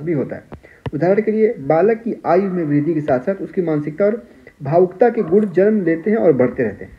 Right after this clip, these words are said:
ठीक है। उसकी सोचने की शक्ति, उसके भाव प्रकट करें, पहले बचपन में बात बात पे रोने लगता था, छोटी छोटी बातों पे वो चिड़चिड़ा हो जाता है, बचपन, बड़ा होने के बाद थोड़ी सी स्थिरता आ जाती है, तो उसको विकास कहते हैं। अतः विकास मात्रात्मक और गुणात्मक दोनों होता है,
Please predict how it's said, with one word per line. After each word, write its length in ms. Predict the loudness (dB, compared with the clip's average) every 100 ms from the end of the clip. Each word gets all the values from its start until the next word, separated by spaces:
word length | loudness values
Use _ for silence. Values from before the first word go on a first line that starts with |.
| _ _
ठीक 140 | -4 -2
है। 60 |
उसकी 260 | -4 -4 -6
सोचने 460 | -4 -6 -2 -2 -2
की 80 |
शक्ति, 480 | -4 -8 -2 0 0 -4 _
उसके 240 | -14 -2 -2
भाव 300 | 0 -2 -2
प्रकट 320 | -4 -6 -4
करें, 140 | -6
पहले 440 | -6 -16 _ 2 4
बचपन 220 | 2 0
में 160 | -2 -2
बात 140 | -2
बात 220 | -2 -4
पे 80 | -2
रोने 180 | 0 0
लगता 260 | -2 -4
था, 160 | -6 -6
छोटी 200 | -6 -6
छोटी 140 | -4
बातों 220 | -2 -4 -2
पे 120 | -2
वो 100 | -2
चिड़चिड़ा 540 | -6 -2 -2 0 0
हो 80 | 2
जाता 160 | 2 -2
है, 60 | -6 -14 -14 -2
बचपन, 560 | 0 0 -6 -4 -6 2
बड़ा 180 | 2
होने 200 | 2 -2
के 80 | -2
बाद 200 | -4 -2 -2
थोड़ी 120 | -2
सी 160 | -4
स्थिरता 440 | -8 -6 -6 -2 -2
आ 60 |
जाती 280 | -2 -6 -12
है, 80 | -18 -20 _ 2
तो 80 | 2
उसको 180 | 4
विकास 320 | 4 4 2 -2
कहते 200 | -8 -8
हैं। 60 | -8
अतः 160 | 0 2
विकास 360 | 2 0 0 -2 -18 -20 -4
मात्रात्मक 600 | -4 -2 -4 -4 -6 -6
और 120 | -6
गुणात्मक 420 | -6 -6 -8 -12
दोनों 320 | -6 -4 -4 -8
होता 200 | -14
है, 100 | -20